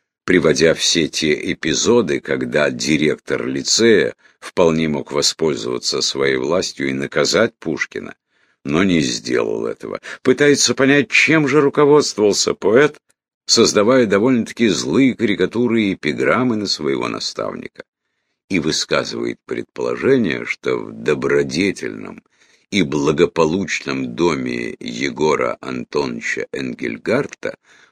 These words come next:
Пушкину было просто-напросто скучно. Впрочем, и литературные журфиксы в семье барона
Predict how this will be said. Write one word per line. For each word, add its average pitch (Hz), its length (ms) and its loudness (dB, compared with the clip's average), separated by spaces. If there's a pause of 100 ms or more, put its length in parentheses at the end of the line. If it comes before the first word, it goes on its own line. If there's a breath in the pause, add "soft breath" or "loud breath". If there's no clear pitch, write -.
(160)
Пушкину 113 480 4
было 64 380 -4
просто-напросто 110 1200 0
скучно. - 760 -4 (1040 loud breath)
Впрочем, 151 640 4
и 131 240 2
литературные 127 1000 2
журфиксы 90 1080 -2
в - 80 -6
семье 80 440 0
барона 76 420 0